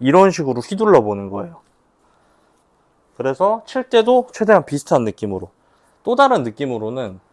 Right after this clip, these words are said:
내 오른팔 전완근과 왼팔 전완근이 좀 이렇게 붙어서 스윙을 한다.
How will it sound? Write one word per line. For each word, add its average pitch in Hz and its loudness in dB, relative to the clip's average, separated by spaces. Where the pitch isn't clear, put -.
내 139 -2
오른팔 160 -2
전완근과 117 -2
왼팔 135 -2
전완근이 123 -6
좀 131 -10
이렇게 113 -8
붙어서 - 0
스윙을 190 -4
한다. 147 -6